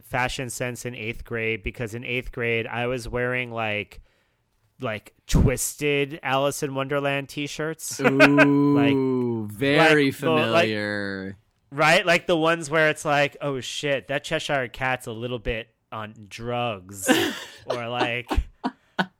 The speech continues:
Speaker 1: uh, God, or like, "Ooh, that Mad Hatter, look at that, look at the," he's, like, somebody, somebody really used the, uh,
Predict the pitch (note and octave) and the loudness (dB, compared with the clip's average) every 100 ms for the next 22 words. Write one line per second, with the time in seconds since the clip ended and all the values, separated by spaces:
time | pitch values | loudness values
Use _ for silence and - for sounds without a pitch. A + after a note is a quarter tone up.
0 | - C3 C3 B2 A#2+ A#2 A2+ A2+ A#2+ - | -8 -4 -2 -2 -2 -4 -6 -8 -10 -14
1 | - - B2+ B2 C3+ D3 D3 D3 C#3+ F3+ | -14 -6 -4 -2 -2 -2 0 0 0 -2
2 | G3 F3+ G3+ F#3 F3 D3+ E3+ E3+ D#3+ D3 | 4 8 8 8 6 6 6 6 6 6
3 | D3+ D3+ C3 C3+ E3 D#3+ C#3+ C#3 D3 G#3 | 6 4 2 0 -2 0 0 0 -2 -4
4 | - D#3+ - _ E3+ F3+ E3+ - _ - | -4 -8 -8 _ -4 -4 -4 -12 _ -2
5 | D#3 - G#3+ G3 F3+ D#3+ D#3+ - G3+ D#3+ | 0 2 2 4 4 2 0 0 2 2
6 | D3 D#3 D3+ D3 D#3 D#3 - C#3+ C3 C3 | 2 0 0 0 -2 -2 -6 -6 -4 0
7 | B2 B2 A#2 | 0 0 0